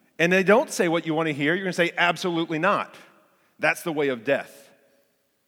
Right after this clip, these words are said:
But there's a strong possibility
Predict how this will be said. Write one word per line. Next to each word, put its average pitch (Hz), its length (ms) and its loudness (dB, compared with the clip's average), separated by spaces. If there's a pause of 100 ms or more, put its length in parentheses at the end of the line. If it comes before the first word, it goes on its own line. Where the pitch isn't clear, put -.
(1000)
But 110 100 -14
there's 110 160 -12
a - 60 -18
strong 139 380 -10
possibility 95 760 -10